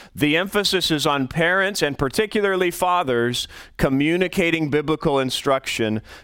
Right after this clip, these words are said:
to their children. Now, we live in a day and age where I think just generally we are excited for other people to teach our children, and there, and there's a lot of good opportunities for that.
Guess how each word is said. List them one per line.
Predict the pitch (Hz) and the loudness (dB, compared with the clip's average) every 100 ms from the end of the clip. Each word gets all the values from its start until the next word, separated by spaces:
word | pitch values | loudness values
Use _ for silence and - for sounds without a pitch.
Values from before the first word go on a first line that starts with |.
| - | -4
to | 135 135 | 0 2
their | 117 117 | 2 0
children. | - 120 107 85 - - - - _ _ _ | 0 -2 -2 -4 -10 -14 -20 -20 _ _ _
Now, | 139 147 | -2 0
we | 202 | 2
live | 202 170 | 0 0
in | 160 | 0
a | 143 | 0
day | 151 156 | 2 2
and | 143 | 2
age | 143 139 147 - - _ _ _ - _ _ - - | 2 0 -2 -8 -10 _ _ _ -20 _ _ -14 -2
where | 143 | 0
I | 139 | 2
think | 165 156 117 | 0 -4 -2
just | 147 117 120 | -2 -2 -2
generally | 135 185 208 170 127 104 135 151 - - - - | 0 0 0 2 2 2 0 -2 -8 -18 -20 -8
we | 107 135 165 175 | -2 2 2 2
are | 127 143 139 | 0 2 0
excited | 127 - 170 170 170 160 139 | 0 0 2 2 2 0 -2
for | - 139 | 0 2
other | 113 160 165 | 2 0 -2
people | 147 170 156 139 131 | 0 -2 0 -2 0
to | 135 | -2
teach | - 165 160 147 | -2 -2 0 0
our | 123 | -2
children, | 117 175 147 104 90 | 0 0 0 0 -2
and | 107 123 | 0 0
there, | 120 | 0
and | 131 | 0
there's | 131 131 | 0 0
a | |
lot | 135 | 0
of | 135 | -2
good | 123 135 | -2 0
opportunities | 127 135 - 190 156 98 | 0 -4 -4 -4 -2 -4
for | - - 165 | -4 -2 -2
that. | 98 87 82 - | -2 -4 -6 -12